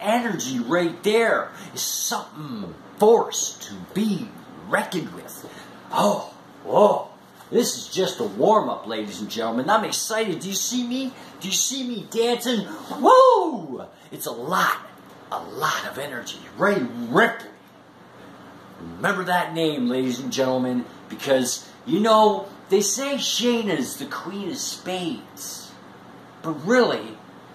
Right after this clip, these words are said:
you're not a queen of spades unless you turn a little. And we all know that something's been going on with Rhea Ripley, okay?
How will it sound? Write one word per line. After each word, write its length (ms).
you're 180
not 280
a 180
queen 300
of 80
spades 720
unless 400
you 400
turn 520
a 100
little. 380
And 180
we 100
all 220
know 420
that 100
something's 480
been 180
going 360
on 420
with 180
Rhea 220
Ripley, 460
okay? 560